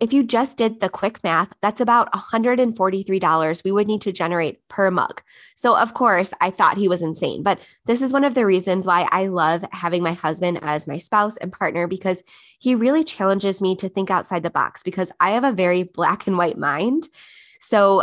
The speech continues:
it's hard for me to kind of come up with these concepts. So I really appreciated this. And now I always jump to this sort of offer. But anyways, I'm getting ahead of myself. So essentially what we did is we sat down with a whiteboard and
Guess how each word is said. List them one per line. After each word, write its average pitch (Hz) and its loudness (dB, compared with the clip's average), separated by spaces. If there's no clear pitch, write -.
it's 214 0
hard 220 -4
for 233 2
me 214 2
to 196 -4
kind 180 -4
of 180 -2
come 165 -8
up 170 -2
with 160 -8
these 156 -6
concepts. 226 -2
So 190 2
I 196 0
really 196 -2
appreciated 151 -6
this. 135 -8
And 202 0
now 220 4
I 208 2
always 208 4
jump 175 -4
to 185 -8
this 175 -4
sort 170 -2
of 170 -6
offer. - -2
But - -2
anyways, 170 0
I'm 175 -6
getting 170 -2
ahead 170 -8
of - -6
myself. - -8
So 196 0
essentially 233 0
what 214 2
we 226 0
did 175 0
is 180 -6
we 190 -2
sat 147 -2
down 208 0
with 240 -2
a 269 0
whiteboard 165 -2
and 190 -2